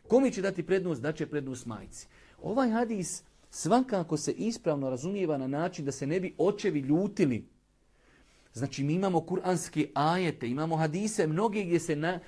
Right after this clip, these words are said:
naređuje dobročinstvo roditeljima. Pa je dobročinstvo i ocu i majci farz, vađib, obaveza. Ali u ovom hadisu je pojašnjeno samo ko je prioritetniji i ko je na većem stepenu.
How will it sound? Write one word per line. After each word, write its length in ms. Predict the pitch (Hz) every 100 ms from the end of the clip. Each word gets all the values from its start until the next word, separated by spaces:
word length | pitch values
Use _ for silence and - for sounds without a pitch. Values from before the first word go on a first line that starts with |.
| -
naređuje 480 | 139 151 208 214 208
dobročinstvo 720 | 165 156 156 143 165 - 208
roditeljima. 600 | 214 190 - 135 113 101 - - -
Pa 120 | 151
je 100 | 156
dobročinstvo 920 | 156 160 160 160 208 262 277 - 208
i 140 | 170 165
ocu 420 | 208 262 262 -
i 100 | 202
majci 520 | 170 190 269 269 226 233
farz, 560 | - 294 208 131 113 - -
vađib, 640 | 127 196 247 269 - 131 -
obaveza. 640 | 247 233 170 123 104 101 90 _ _ _ - - - -
Ali 280 | 135 127
u 60 | 127
ovom 340 | 247 294 277
hadisu 460 | 226 214 226 262 240
je 120 | 208
pojašnjeno 500 | 202 262 240 240 202
samo 460 | 180 254 269 240 170 - - -
ko 180 | - 277
je 160 | 311 262
prioritetniji 1120 | - 220 208 185 - 220 262 240 254 269 254 -
i 160 | 180 160
ko 120 | 247
je 80 | 254
na 80 | 220
većem 320 | 214 208 160
stepenu. 540 | - 240 233 220 202